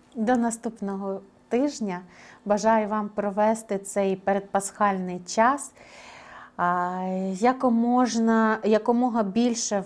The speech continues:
в спокої, і налаштовуйтесь на ваші пасочки, ваше тісто і закладайте в них любов до один одного,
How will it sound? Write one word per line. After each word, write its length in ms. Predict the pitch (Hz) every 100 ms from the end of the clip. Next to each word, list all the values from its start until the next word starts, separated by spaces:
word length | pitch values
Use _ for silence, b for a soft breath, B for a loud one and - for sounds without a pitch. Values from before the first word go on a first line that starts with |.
| -
в 200 | 196 196
спокої, 1000 | 196 - - 269 262 247 226 214 220 208 -
і 340 | 208 214 208
налаштовуйтесь 1120 | 196 208 214 214 - 247 247 226 220 202 196 196
на 120 | 202
ваші 520 | 220 220 214 202 185 185 B B B B B _ _
пасочки, 920 | - 233 240 240 226 226 - - 208 196
ваше 600 | 190 220 220 220 - 196
тісто 840 | 196 233 254 254 - 214 214 196 - - - 160
і 380 | 180 214 214
закладайте 840 | 196 202 202 214 202 220 214 202 190
в 80 | 185
них 300 | 190 185 -
любов 520 | 190 175 214 269 - - _ _ _ B B B B B B 208
до 140 | 220
один 300 | 220 226 220
одного, 680 | 220 208 190 202 196 202 190